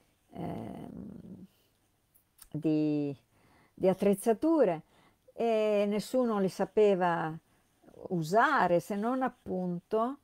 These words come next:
la Jackson, la Johnson e la Dupré. Allora, la, la Vaughan. La Vaughan era la terza donna,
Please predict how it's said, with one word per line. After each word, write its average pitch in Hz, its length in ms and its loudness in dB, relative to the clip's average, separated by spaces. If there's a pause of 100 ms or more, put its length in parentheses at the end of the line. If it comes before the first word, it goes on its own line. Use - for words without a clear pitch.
(760)
la 175 400 -2
Jackson, 220 680 0
la 208 320 -2
Johnson 196 1120 -4 (360)
e 185 140 2
la 180 500 0
Dupré. 151 500 -6 (840)
Allora, 175 600 4
la, 190 540 4
la 196 120 2
Vaughan. 156 720 2
La 180 120 -6
Vaughan 254 580 2
era 185 440 -2 (640)
la 170 800 -2 (260)
terza 208 720 6
donna, 196 840 2